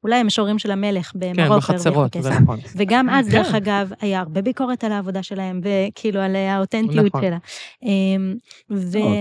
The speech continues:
Speaker 3: כי זה עלות תועלת, אתה אומר, כאילו, מה אתה עושה? אתה יושב, אתה כותב כמה שורות, כאילו, מה, זה אתה מר-, כאילו, זה
Speaker 2: בסדר,
Speaker 3: נראה
Speaker 2: אבל אתה
Speaker 3: לא
Speaker 2: יכול להגיד את זה גם על, אה, ציירים שישבו בחצר המלך, ויאללה, בסוף, אה, כ-,
Speaker 3: לא,
Speaker 2: צייר-,
Speaker 3: אבל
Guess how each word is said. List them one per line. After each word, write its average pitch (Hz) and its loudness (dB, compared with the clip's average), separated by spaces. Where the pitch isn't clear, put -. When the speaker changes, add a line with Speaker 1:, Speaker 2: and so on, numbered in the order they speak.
Speaker 3:
כי - 0
זה 110 2
עלות 143 2
תועלת, 170 4
אתה - -8
אומר, 104 -6
כאילו, - -6
מה 165 4
אתה 156 0
עושה? - -6
אתה 143 0
יושב, 123 0
אתה - -16
כותב 156 -8
כמה 151 4
שורות, 104 2
כאילו, 90 -2
מה, 104 -2
זה 87 -14
אתה 113 -12
מר-, 104 -6
כאילו, 117 6
זה - 4
Speaker 2:
בסדר, 214 6
Speaker 3:
נראה 226 8
Speaker 2:
אבל 156 8
אתה 180 6
Speaker 3:
לא 175 8
Speaker 2:
יכול 202 8
להגיד 202 6
את 220 6
זה 214 6
גם 202 6
על, 196 6
אה, 190 2
ציירים 190 2
שישבו 160 0
בחצר 170 0
המלך, 165 2
ויאללה, 165 2
בסוף, 151 -2
אה, 160 0
כ-, - -12
Speaker 3:
לא, 131 -2
Speaker 2:
צייר-, 160 8
Speaker 3:
אבל 160 6